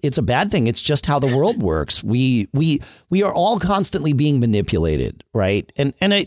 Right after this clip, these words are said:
I, again, it's just sort of how it works. When, when I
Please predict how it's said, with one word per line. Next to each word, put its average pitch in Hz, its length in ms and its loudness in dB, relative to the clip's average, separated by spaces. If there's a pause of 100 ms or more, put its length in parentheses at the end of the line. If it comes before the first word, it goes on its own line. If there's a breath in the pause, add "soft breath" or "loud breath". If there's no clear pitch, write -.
(100)
I, 196 160 -2
again, 202 320 0
it's 104 200 -2
just - 360 -2
sort 185 260 0
of 170 100 0
how 160 200 2
it 143 80 -2
works. 226 380 -2
When, 175 240 0 (400 loud breath)
when 175 180 0
I 175 540 0